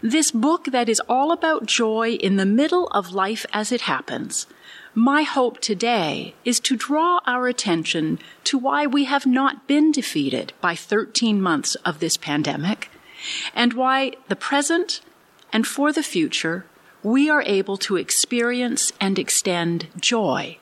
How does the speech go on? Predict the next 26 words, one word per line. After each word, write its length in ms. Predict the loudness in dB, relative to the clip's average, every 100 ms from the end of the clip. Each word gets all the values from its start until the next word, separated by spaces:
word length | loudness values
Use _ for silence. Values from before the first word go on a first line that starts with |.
| -6
to 180 | -2 0
others. 540 | -2 -4 -8 -6 -6 -8 _ _ _ _ _ _ _ -20 _
Joy 440 | 0 2 2 0 0
is 200 | 0 2
more 440 | 0 2 0 -2 -4
than 140 | -2
a 40 | -2
feeling. 560 | -2 -2 -2 -4 -6 -14 -20 _ _ -20 -14 -6
Joy 380 | -2 0 2 2
is 260 | 2 0 2
not 380 | 4 4 2
as 140 | 2 0
variable 760 | 2 2 2 0 0 -4 -4 -4
as 140 | -2 0
our 360 | 0 2 2 0
emotional 600 | 2 2 2 0 -2 -2
response 640 | -2 -2 0 -2 0 -4 -2
on 220 | -2 -2 -2
any 260 | 0 0
given 400 | 0 -4 -2 -4
day. 440 | -2 -4 -6 -10 -16 _ _ _ _ _ _ -20 -16 -6
Joy 480 | 0 2 2 0 0
is 180 | 0 2
not 280 | 2 0 -2
the 140 | -4 -2
absence 880 | -2 -4 -4 -4 -4 -4 -6 -6